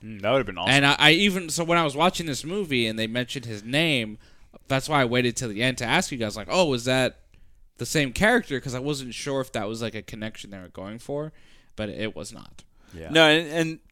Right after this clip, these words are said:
Speaker 3: it didn't make sense either because that character Jonah, right? That's the character's name in the movie?
Speaker 2: Alan Jonah, yeah.
Speaker 3: Yeah.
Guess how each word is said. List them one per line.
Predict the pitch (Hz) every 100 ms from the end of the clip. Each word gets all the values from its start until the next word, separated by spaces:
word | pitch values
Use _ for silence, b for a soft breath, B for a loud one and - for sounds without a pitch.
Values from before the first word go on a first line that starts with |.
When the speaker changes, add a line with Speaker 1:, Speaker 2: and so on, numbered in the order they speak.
| -
Speaker 3:
it | 147
didn't | 151 160
make | 135 120
sense | - 117 127
either | 117 117
because | 107 - 117 104
that | 110 104 -
character | 120 110 104 101
Jonah, | 92 107 107 101 90 90 _ -
right? | 95 101
That's | 95 95
the | 98
character's | 98 98 95
name | 101
in | 101
the |
movie? | 104 107 110
Speaker 2:
Alan | 120 120 113
Jonah, | 113 98 87 80
yeah. | 76
Speaker 3:
Yeah. | 98